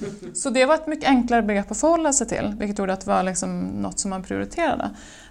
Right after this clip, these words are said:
Men ändå superintressant att se när man är då med människor i olika köpsituationer när det kommer till mat. Och då är det ju så, sy-, till syvende och sist är det priset som avgör.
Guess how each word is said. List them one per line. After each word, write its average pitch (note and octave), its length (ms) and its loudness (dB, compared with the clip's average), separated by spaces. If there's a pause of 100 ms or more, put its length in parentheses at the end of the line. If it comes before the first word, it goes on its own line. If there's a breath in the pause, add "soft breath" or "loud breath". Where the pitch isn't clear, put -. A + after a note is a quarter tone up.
Men A#3 240 4
ändå A#3+ 260 8
superintressant A#3+ 800 2
att - 40 0
se - 80 0
när G3+ 80 2
man G3+ 100 0
är C#4 220 6
då G#3+ 120 2
med F#3+ 120 -2
människor F3+ 580 0
i - 40 -6
olika F#3 260 -4
köpsituationer G3 720 -2
när G3+ 60 0
det F#3+ 80 -4
kommer F3+ 180 -4
till A3+ 140 -2
mat. C4 480 4 (1200)
Och G#3 120 -2
då G3+ 80 2
är G3+ 140 8
det A3 60 4
ju G3+ 100 2
så, F#3 200 0
sy-, G3+ 340 -4
till G3+ 240 -2
syvende G3 240 0
och F#3+ 60 -4
sist F#3 220 -4
är G3 120 2
det G3 60 -2
priset F#3 380 -6
som F#3 160 -8
avgör. F#3 340 -6